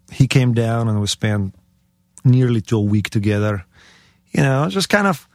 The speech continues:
having a different kind of flow of, uh, collaboration, you know. There is local flavor, you know, there is, there is, there is ocean, there is, um,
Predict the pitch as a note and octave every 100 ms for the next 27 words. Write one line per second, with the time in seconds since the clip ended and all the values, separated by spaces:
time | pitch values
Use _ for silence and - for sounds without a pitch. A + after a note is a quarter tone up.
0 | _ _ _ _ - E3+ E3+ D#3 A#2+ C#3
1 | D#3 D#3 C#3+ D3 C3+ B2+ - - - _
2 | _ _ _ _ _ _ _ _ _ _
3 | - - - B2+ C#3 C3+ A#2 - - _
4 | _ _ _ _ _ _ _ _ _ _
5 | - G2 F#2 - B2+ A#2 A2 A2 A#2+ A2
6 | - E2 E2+ F#2+ E2 D#2 E2 - F2 F2+
7 | F2+ F2 - - - _ _ _ _ -
8 | - C#3+ D3+ D3 - D#3+ D#3+ D3+ D#3+ D#3
9 | D3+ D3 A#2+ A2 G2 F#2+ F#2+ F#2 F2+ G#2+
10 | G2 F#2 G2 G2+ B2+ D#3 C#3 - C#3+ C3+
11 | B2+ A2 _ _ _ _ _ _ _ _
12 | F2+ G#2 G2+ G#2 G2 F2 G2 G2 F#2+ F#2+
13 | F#2 F#2